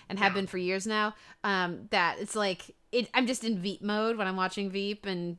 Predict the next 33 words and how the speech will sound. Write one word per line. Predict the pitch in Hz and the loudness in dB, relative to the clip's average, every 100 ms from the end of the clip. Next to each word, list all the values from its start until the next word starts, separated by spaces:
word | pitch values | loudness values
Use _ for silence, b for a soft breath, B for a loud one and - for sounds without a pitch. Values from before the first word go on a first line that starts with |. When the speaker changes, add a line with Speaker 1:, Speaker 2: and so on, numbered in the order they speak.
| - | -4
Speaker 1:
this, | 185 214 | -2 -2
Speaker 2:
Okay. | 254 | -2
Speaker 1:
so | 220 | -2
this | 202 208 - | -2 -2 -2
is | |
just, | 190 175 - | -6 -8 -10
is, | 175 - _ _ _ - | -12 -12 _ _ _ -4
I | 185 | 0
don't | 196 | 0
have | 196 | 2
any | 196 196 | 0 0
trouble | 196 | -2
with | 175 | -2
that. | 160 | 2
I | 240 | 2
could | 254 | 2
see | 269 370 | 4 6
how | 277 | 6
one | 220 220 202 | 8 4 4
would, | 190 147 95 - B B B | 2 0 -4 -14 B B B
but, | 180 170 | 0 2
Speaker 2:
Yeah. | 202 | 2
Speaker 1:
but | 170 | 4
I | 170 | 2
have | 190 170 160 | 2 -2 -4
fortunately | - 262 247 202 180 | 0 2 2 -4 -2
not | 165 | -2
had | 180 151 160 | -2 -4 -4
that | 143 - - _ - | -6 -8 -18 _ -16
trouble | - - | -14 -6
Speaker 2:
That's | 302 311 | -4 -4
good. | - | -4
Speaker 1:
yet. | 156 135 | -6 -6